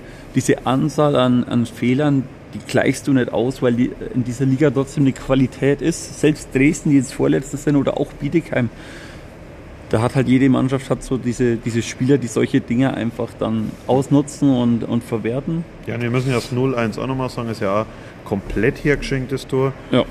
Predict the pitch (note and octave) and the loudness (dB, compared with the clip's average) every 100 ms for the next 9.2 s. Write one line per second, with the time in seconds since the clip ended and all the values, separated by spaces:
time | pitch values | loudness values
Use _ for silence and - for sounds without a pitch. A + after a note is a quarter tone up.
0 | - - - A2+ B2+ C#3 C#3 C3+ C3 B2 | -8 -14 -8 -4 -2 2 0 0 -4 -4
1 | A#2+ - G#2+ D3 D3+ D3+ A#2+ B2 A#2+ A#2+ | -6 -8 -2 0 2 0 2 0 0 -6
2 | - B2+ D3 E3+ - - - - G#2+ C#3 | -2 2 2 0 -8 -18 -14 -2 2 2
3 | D3 C#3+ C3 A2+ C3 E3 - - F3+ F3+ | 2 2 2 2 0 -2 -8 -2 -2 0
4 | F#3 F3+ F3 - - - - - - - | -2 -2 -4 -12 -18 -18 -16 -16 -18 -2
5 | A2 A2+ A2+ C#3 D3 B2+ - D3+ E3 D3+ | 2 4 4 4 4 2 4 6 6 4
6 | B2+ B2 C3+ D3+ C#3+ C3+ A2+ A2+ A#2 C3+ | 2 2 2 4 4 2 0 -2 0 2
7 | C3 - C3 B2 A2 - - - - A#2+ | 2 0 0 0 -2 -10 -16 -10 -2 -2
8 | - A2 E3+ - D3 C#3 C#3 C3+ B2 F#3 | 0 0 0 0 0 0 0 -4 0 0
9 | - G#3+ | 2 -2